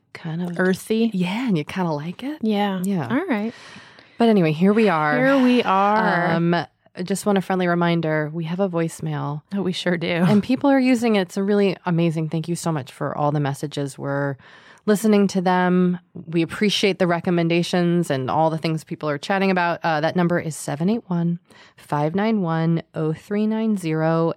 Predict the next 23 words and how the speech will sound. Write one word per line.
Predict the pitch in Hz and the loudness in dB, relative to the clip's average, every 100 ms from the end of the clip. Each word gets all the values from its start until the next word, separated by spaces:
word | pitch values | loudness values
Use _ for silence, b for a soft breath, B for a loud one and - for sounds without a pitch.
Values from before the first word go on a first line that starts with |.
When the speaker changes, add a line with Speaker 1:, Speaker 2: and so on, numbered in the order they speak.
| - | -4
Speaker 1:
And | 165 160 160 160 | -2 0 0 -2
you | |
can | 151 170 | -4 -4
also | 170 175 | -4 -4
leave | 170 | -4
us | 170 | -6
a | 165 | -10
question, | - 156 - 160 156 | -12 -14 -10 -8 -6
and | 151 143 | -6 -6
we'll | 147 | -6
be | 147 143 | -8 -8
answering | 151 143 147 143 | -8 -8 -8 -8
those | 135 | -8
on | - | -8
our | 139 | -6
mini | 175 226 214 | -4 -4 -4
episode | 208 196 196 190 185 | -8 -10 -6 -4 -4
as | 180 - | -8 -10
much | 156 156 | -12 -12
as | - | -12
we | 147 | -14
can. | - 185 180 180 190 190 b b b b b b b b b _ _ _ _ _ _ _ _ - | -10 -6 -4 -2 -4 -6 b b b b b b b b b _ _ _ _ _ _ _ _ -10
Speaker 2:
Yeah, | 190 254 | -6 -4